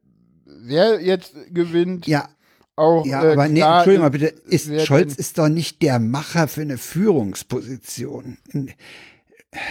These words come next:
Speaker 2: Scholz ist,
Speaker 1: Hm.
Speaker 2: ist, ist, ist ein Minister in der GroKo. Scholz hat, hat, äh, heftige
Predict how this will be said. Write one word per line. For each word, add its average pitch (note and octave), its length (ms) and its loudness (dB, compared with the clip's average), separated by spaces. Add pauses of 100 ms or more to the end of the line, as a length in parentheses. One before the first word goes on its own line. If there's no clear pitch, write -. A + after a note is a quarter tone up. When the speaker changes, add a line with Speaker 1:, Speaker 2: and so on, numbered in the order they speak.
(160)
Speaker 2:
Scholz E3+ 380 0
ist, - 360 -4
Speaker 1:
Hm. G#2+ 140 -18
Speaker 2:
ist, C3+ 200 -6 (280)
ist, E3 320 -6
ist - 180 -6
ein F3 100 2
Minister E3 540 0
in E3 140 0
der D#3 140 4
GroKo. C3+ 680 -2 (720)
Scholz D3+ 460 0
hat, - 260 -4 (180)
hat, C#3 200 -4 (380)
äh, D3 300 -6 (760)
heftige E3 840 0